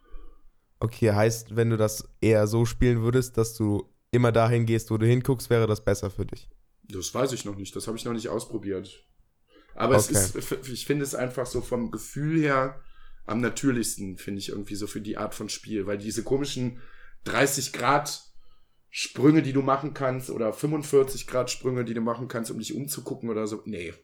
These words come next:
Speaker 2: Nee.
Speaker 1: Ja,
Speaker 2: Wenn,
Speaker 1: die
Speaker 2: dann will ich
Speaker 1: Sprünge
Speaker 2: das
Speaker 1: sind
Speaker 2: schon
Speaker 1: schwierig. Ja.
Speaker 2: Wenn, dann will ich das schon so spielen, wie es, äh, ursprünglich gedacht war.
Speaker 1: Okay.
Speaker 2: Aber
Speaker 1: Ja.
Speaker 2: es ist teilweise schon verdammt beeindruckend. Also,
Speaker 1: Ja.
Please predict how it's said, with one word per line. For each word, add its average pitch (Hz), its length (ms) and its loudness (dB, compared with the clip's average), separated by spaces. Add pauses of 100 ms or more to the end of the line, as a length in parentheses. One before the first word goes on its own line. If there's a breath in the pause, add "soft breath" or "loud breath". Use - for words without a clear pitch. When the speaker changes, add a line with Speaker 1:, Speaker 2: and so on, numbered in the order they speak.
(520)
Speaker 2:
Nee. 101 380 -6
Speaker 1:
Ja, 95 60 -10 (1300 soft breath)
Speaker 2:
Wenn, - 0 -
Speaker 1:
die - 60 -18
Speaker 2:
dann 113 120 4
will 117 40 4
ich 120 80 2
Speaker 1:
Sprünge 120 240 2
Speaker 2:
das 123 80 2
Speaker 1:
sind 120 120 2
Speaker 2:
schon 107 80 -2
Speaker 1:
schwierig. 104 420 -2 (380)
Ja. 110 180 0 (540 loud breath)
Speaker 2:
Wenn, 127 120 0
dann 139 120 4
will 131 80 2
ich 135 80 -2
das 123 140 -2
schon 113 160 -2
so 117 100 -4
spielen, 113 360 -4
wie 107 80 -6
es, - 180 -6
äh, 98 320 -4 (260)
ursprünglich 107 460 -6
gedacht - 360 -12
war. 82 300 -12 (920)
Speaker 1:
Okay. 107 400 2 (320)
Speaker 2:
Aber 120 180 0
Speaker 1:
Ja. 101 100 6
Speaker 2:
es 95 80 0
ist - 300 -10
teilweise 131 460 2
schon 113 480 -2
verdammt - 440 -6
beeindruckend. 90 880 -10 (160)
Also, 113 380 -2
Speaker 1:
Ja. 113 200 2